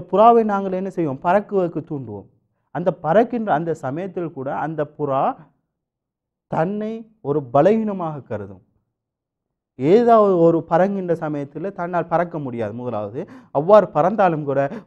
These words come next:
ஒரு மரத்திலோ அல்லது ஒரு சுவரிலோ ஏதோ ஒரு தடையில் முட்டி அது இறக்கிறதுக்கு வாய்ப்பாக இருக்கின்றது. இவ்வாறு சக்தி வாய்ந்த மூளையை அல்லாஹ் எங்களுக்கு தந்திருக்கின்றான். முதலாவது இந்த மூளை எங்களுக்கு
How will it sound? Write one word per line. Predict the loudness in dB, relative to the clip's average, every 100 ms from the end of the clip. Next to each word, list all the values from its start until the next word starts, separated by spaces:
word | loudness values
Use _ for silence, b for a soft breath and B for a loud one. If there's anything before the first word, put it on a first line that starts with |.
| -2
ஒரு | 0 2
மரத்திலோ | 2 0 -2 0 2
அல்லது | 2 2 2
ஒரு | 0
சுவரிலோ | 2 2 2 0 0 0
ஏதோ | 0
ஒரு | 0 0
தடையில் | 0 0 -2 -6 b b _ -8 -4
முட்டி | -4 -2 0 0 -4 -2
அது | 0
இறக்கிறதுக்கு | 0 -2 -4 -4 -6 -10 -4
வாய்ப்பாக | -2 0 2 2 0
இருக்கின்றது. | -8 -14 -14 -16 -20 _ _ _ _ _ _ _ _ _ _ _ _ _ _ _ _ -10
இவ்வாறு | -2 -2 0 4 4 4 0 -4
சக்தி | -10 -6 -4 -2
வாய்ந்த | -4 -6 -6
மூளையை | -4 -4 -4 -6 -4
அல்லாஹ் | -2 -2 -4
எங்களுக்கு | -6 -6 -8 -10
தந்திருக்கின்றான். | -12 -14 -16 -18 -20 -20 _ _ _ _
முதலாவது | -4 0 2 2 0 -6 -10 -14 _ -10
இந்த | -6 -4 -4
மூளை | -6 -8 -8
எங்களுக்கு | -6 -8 -10